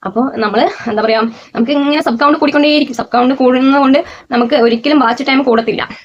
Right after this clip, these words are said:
അപ്പൊ വീഡിയോ കണ്ടു കഴിഞ്ഞാൽ മാത്രമേ വാച്ച് ടൈം കൂടത്തുള്ളൂ. നാലായിരം വാച്ച് അവർ ആകണമെങ്കിൽ നല്ലൊരു പണിയുണ്ട്. അപ്പൊ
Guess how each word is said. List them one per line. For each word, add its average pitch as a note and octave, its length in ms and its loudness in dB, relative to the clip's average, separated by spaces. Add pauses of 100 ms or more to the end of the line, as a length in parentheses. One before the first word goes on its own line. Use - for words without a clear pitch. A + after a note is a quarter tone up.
(500)
അപ്പൊ B3 100 2
വീഡിയോ A3+ 260 4
കണ്ടു A#3 200 0
കഴിഞ്ഞാൽ C4+ 220 2
മാത്രമേ A3+ 280 2
വാച്ച് - 260 -2
ടൈം A#3+ 140 2
കൂടത്തുള്ളൂ. A3 400 0 (240)
നാലായിരം A3 340 0
വാച്ച് A3 280 -2
അവർ B3+ 120 2
ആകണമെങ്കിൽ A#3+ 300 2
നല്ലൊരു A#3+ 440 2
പണിയുണ്ട്. A3 360 0
അപ്പൊ - 480 -4